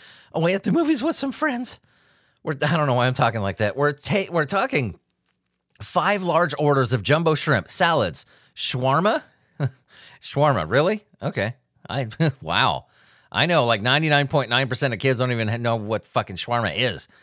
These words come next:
I'd look it up myself, actually. <laughs> And chicken pita sandwiches, chili cheese fries, ice cream, grape leaves, rice.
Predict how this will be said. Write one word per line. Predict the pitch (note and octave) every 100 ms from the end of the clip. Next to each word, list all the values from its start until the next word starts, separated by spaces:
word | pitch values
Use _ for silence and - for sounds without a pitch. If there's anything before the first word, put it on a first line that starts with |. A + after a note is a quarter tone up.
| _ -
I'd | - A2
look | A#2 B2
it |
up | B2+
myself, | A2+ C3+ - A#3
actually. | - - - - A2
<laughs> | - A3+ - A3 - - -
And | - C#3
chicken | - G3 F#3+
pita | F3+ G#3+ F3
sandwiches, | D#3+ C#3+ A#2 - C#3
chili | - G3+ F#3
cheese | D3+ G3+ -
fries, | B2 G2+ A2
ice | - F#3+
cream, | - D#3 C3+
grape | A#2+ C#3 C4+
leaves, | E3 B2+ A2+ -
rice. | A#2 B2+ A#3+ -